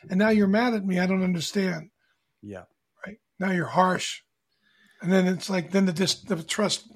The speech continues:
Speaker 1: then now, now the silence can't be trusted, right? The, the person working can't trust the silence because what's hidden in the silence is what's gonna come up later on in a harsh way.
Speaker 2: Yeah.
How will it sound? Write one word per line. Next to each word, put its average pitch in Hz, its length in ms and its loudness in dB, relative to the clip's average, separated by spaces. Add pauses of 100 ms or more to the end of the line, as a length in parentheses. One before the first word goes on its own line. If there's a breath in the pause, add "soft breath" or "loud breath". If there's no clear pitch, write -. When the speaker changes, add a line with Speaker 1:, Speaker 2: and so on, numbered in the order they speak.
(800 soft breath)
Speaker 1:
then 196 160 2
now, 202 380 6 (340 loud breath)
now 214 360 8
the 180 140 -2
silence 226 600 4
can't 185 280 -2
be 175 120 -6
trusted, 190 600 0 (600)
right? 190 200 4
The, 180 280 0 (200 soft breath)
the - 60 -20
person 220 400 6
working 208 440 2
can't 202 280 -2
trust - 320 -2
the 175 60 -8
silence 214 600 0 (460 soft breath)
because 160 300 -2
what's 214 240 2
hidden 220 260 0
in 202 140 4
the 175 60 -2
silence 214 580 2
is 165 120 -6
what's 196 200 -2
gonna 190 160 -4
come 190 240 -2
up 190 240 -4 (300)
later 196 340 0
on 202 200 4
in 190 120 -2
a 170 60 -2
harsh 175 340 -4
way. 151 300 -12 (440)
Speaker 2:
Yeah. 92 240 -8